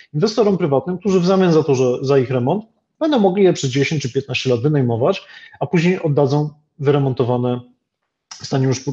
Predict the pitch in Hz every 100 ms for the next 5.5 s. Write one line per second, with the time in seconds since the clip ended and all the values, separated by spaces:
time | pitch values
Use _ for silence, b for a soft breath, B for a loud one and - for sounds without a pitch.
0 | 123 135 127 143 131 127 131 131 123 123
1 | 123 123 120 120 113 120 123 - 135 123
2 | B B B 120 143 165 156 151 151 -
3 | - 135 147 147 147 135 135 135 131 123
4 | 131 139 135 123 120 123 - 123 113 117
5 | 113 120 - 123